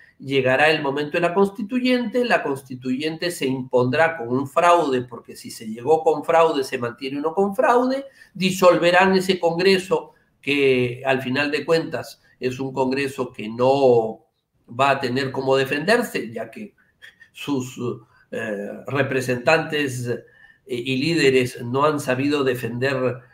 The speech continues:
las causas principistas, será disuelto,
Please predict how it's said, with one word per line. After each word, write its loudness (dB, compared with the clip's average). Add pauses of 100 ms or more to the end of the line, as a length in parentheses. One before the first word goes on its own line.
(240)
las -6
causas 2 (240)
principistas, 0 (160)
será -6
disuelto, 0